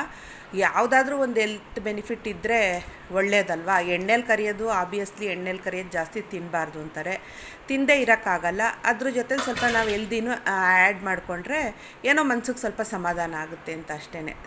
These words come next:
ತಿಂದೆ ಅಂತೂ ಇರೋಕ್ಕಾಗಲ್ಲ ಅಲ್ವಾ? ಏನೋ ಒಂದು ಸ್ವಲ್ಪ convert ಮಾಡ್ಕೊಳ್ಳೋದು ಅದನ್ನು, ಹೆಲ್ದಿಯಾಗಿದೆ, ಏನೋ ಒಂಚೂರು healthy ತಿಂತಾಯಿದ್ದೀವಿ ಅಂತಲೂ ಅನ್ನಿಸ್ಬೇಕು, ಆ ಥರ. ಅದಕ್ಕೋಸ್ಕರ ಮೆಂತ್ಯ ಸೊಪ್ಪು ಆ್ಯಡ್ ಮಾಡ್ಕೊಂಡು ಮಾಡೋದನ್ನ share ಮಾಡ್ಕೊತಾ ಇದ್ದೀನಿ.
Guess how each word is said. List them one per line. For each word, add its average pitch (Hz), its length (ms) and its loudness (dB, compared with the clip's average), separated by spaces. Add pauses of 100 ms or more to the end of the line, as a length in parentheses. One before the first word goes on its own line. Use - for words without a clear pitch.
ತಿಂದೆ 247 340 2
ಅಂತೂ 240 220 0
ಇರೋಕ್ಕಾಗಲ್ಲ 190 600 0
ಅಲ್ವಾ? 165 320 -4 (600)
ಏನೋ 285 280 2
ಒಂದು 254 120 -2
ಸ್ವಲ್ಪ 233 220 -4 (400)
convert 240 380 4
ಮಾಡ್ಕೊಳ್ಳೋದು 180 500 -2 (120)
ಅದನ್ನು, 170 280 -2 (160)
ಹೆಲ್ದಿಯಾಗಿದೆ, 185 880 -2
ಏನೋ 175 180 -4
ಒಂಚೂರು 180 240 -6
healthy 180 260 -4
ತಿಂತಾಯಿದ್ದೀವಿ 170 640 -8
ಅಂತಲೂ 202 320 -4
ಅನ್ನಿಸ್ಬೇಕು, 185 640 -4 (380)
ಆ 196 120 2
ಥರ. 156 220 -6 (160)
ಅದಕ್ಕೋಸ್ಕರ 208 580 -4
ಮೆಂತ್ಯ 196 340 -2
ಸೊಪ್ಪು 185 260 -8
ಆ್ಯಡ್ 165 180 -6
ಮಾಡ್ಕೊಂಡು 180 380 -10
ಮಾಡೋದನ್ನ 165 300 -8
share 185 300 -2
ಮಾಡ್ಕೊತಾ 175 400 -8
ಇದ್ದೀನಿ. 160 420 -4